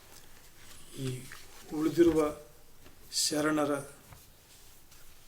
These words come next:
ಐತಿಹಾಸಿಕವಾಗಿರುವಂತಹ ದಾಖಲೆಗಳನ್ನು ದಾಖಲಿಸಬೇಕು.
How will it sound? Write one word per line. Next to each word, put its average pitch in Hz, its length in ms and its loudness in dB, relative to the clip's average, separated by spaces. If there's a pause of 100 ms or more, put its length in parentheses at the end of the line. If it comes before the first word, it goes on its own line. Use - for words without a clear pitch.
(640)
ಐತಿಹಾಸಿಕವಾಗಿರುವಂತಹ 147 1600 2 (560)
ದಾಖಲೆಗಳನ್ನು 131 1000 2
ದಾಖಲಿಸಬೇಕು. 135 800 -2